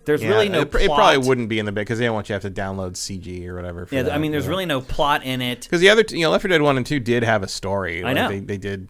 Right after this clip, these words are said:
Speaker 1: Yeah.
Speaker 2: There was a narrative through line, even if by the time you fi-, if you played each level for the fortieth time, you forgot what it was. But, like,
Speaker 1: Yeah.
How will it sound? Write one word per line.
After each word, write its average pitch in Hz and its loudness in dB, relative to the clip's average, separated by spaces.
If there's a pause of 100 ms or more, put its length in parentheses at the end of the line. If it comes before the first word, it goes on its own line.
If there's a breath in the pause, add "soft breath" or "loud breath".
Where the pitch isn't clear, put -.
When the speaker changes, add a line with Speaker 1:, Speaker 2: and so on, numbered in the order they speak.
(120)
Speaker 1:
Yeah. 160 -6
Speaker 2:
There 123 0
was 127 2
a 117 0
narrative 117 0
through 127 0
line, 104 0
even 104 -4
if 101 -8
by 104 -2
the 101 -4
time 104 -2
you 101 -4
fi-, - -8
if 104 -10
you 110 -4
played 107 -2
each 104 -8
level 107 -2
for 110 -6
the 101 -6
fortieth 98 -6
time, 101 -4
you 98 -6
forgot 92 -6
what 98 -8
it 87 -8
was. 95 -4
But, 92 -10
like, 147 0
Speaker 1:
Yeah. 131 0